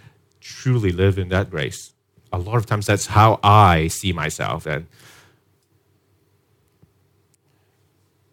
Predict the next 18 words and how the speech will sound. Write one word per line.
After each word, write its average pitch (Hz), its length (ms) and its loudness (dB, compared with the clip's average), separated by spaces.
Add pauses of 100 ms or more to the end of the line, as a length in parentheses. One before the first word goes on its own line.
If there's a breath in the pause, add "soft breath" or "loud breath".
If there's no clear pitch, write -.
(640)
with 101 340 -2
great 113 560 2 (160)
intent. 90 720 -10 (1600)
In 95 80 -6
the 95 100 0
earlier, 104 580 4 (800 soft breath)
um, 85 400 -2 (240)
when 98 140 4
my 92 160 6 (120)
wife 98 300 6
was 95 200 2
here 87 320 4
in 85 60 -2
the, 85 160 0
in 87 120 -4
the 87 140 -4
earlier 90 340 0
service, 95 500 -4